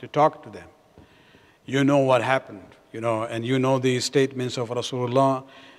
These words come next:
They said, "We wish you had claimed the Khilafat before them. Then we would have supported you."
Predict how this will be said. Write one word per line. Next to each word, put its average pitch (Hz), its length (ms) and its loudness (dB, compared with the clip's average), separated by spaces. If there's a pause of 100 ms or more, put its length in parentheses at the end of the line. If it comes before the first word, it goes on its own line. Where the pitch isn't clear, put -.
(160)
They 143 120 2
said, 160 260 4 (720)
"We 151 200 4
wish 156 400 2
you 147 180 6
had 131 440 2
claimed 143 540 2
the 123 100 -4
Khilafat 120 720 -2
before 127 400 -2
them. 98 240 -8 (1500)
Then 123 180 -4
we 131 80 2
would 135 160 4
have 117 160 2
supported 110 500 -10
you." 90 120 -20